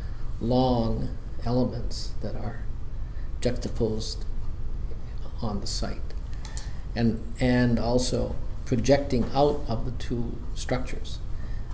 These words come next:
that again are made up of, of eight structural columns for each structure. So they, there's a total of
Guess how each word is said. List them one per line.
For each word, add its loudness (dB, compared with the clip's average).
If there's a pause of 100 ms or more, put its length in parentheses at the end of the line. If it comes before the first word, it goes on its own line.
(300)
that -2
again 4
are -2
made 2
up -4 (280)
of, -4 (1000)
of -4 (240)
eight 2 (360)
structural 0
columns 0
for -4
each 0
structure. -2
So -2
they, -4 (180)
there's 0
a -2
total -2
of -6